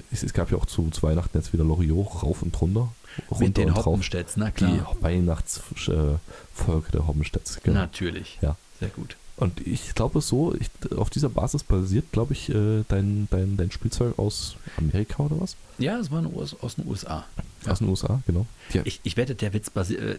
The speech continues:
Speaker 2: der, der, der ganze Sketch basiert darauf, dass irgendjemand dem mal
Speaker 1: Ja,
Speaker 2: gesagt hat,
Speaker 1: okay.
Speaker 2: "Hey, da gab's dieses Spielzeug." Ernsthaft jetzt?
Speaker 1: Ja, das
Speaker 2: Ja.
Speaker 1: kann, ja, ja, das kann natürlich sein, ja.
Speaker 2: Ja. Ach ja.
Speaker 1: Ja.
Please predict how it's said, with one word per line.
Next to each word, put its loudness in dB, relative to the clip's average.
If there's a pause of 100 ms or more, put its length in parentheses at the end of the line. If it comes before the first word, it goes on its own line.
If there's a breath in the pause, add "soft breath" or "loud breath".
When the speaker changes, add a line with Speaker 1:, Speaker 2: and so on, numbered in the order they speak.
(160)
Speaker 2:
der, -2
der, -2
der -4
ganze -4
Sketch -4
basiert 0
darauf, -4
dass -6
irgendjemand 2
dem 2
mal 2
Speaker 1:
Ja, 2
Speaker 2:
gesagt 4
hat, 2
Speaker 1:
okay. 0
Speaker 2:
"Hey, 2
da 2
gab's -4
dieses -2
Spielzeug." -2
Ernsthaft -4
jetzt? 2
Speaker 1:
Ja, 2
das 2
Speaker 2:
Ja. 2 (100)
Speaker 1:
kann, -2
ja, 0
ja, 2
das -2
kann 0
natürlich -4
sein, 0
ja. 0 (320)
Speaker 2:
Ja. -4 (1200 loud breath)
Ach -2
ja. -4
Speaker 1:
Ja. 0